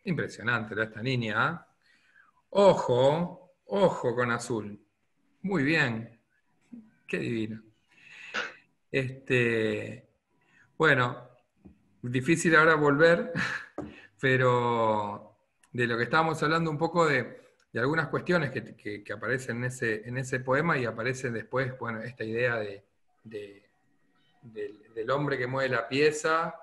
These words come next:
de Dios que mueve al hombre y que Dios de-, detrás de Dios la trama empieza, ¿no? Como,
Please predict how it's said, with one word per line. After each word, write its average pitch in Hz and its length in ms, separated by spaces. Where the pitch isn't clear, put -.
de 117 140
Dios 147 260
que 131 140
mueve 139 240
al 120 100
hombre 160 300
y 120 60
que 127 160
Dios 147 340
de-, 123 140
detrás 127 440
de 120 140
Dios 151 260
la 117 140
trama 127 240
empieza, 110 560
¿no? 143 200
Como, 104 400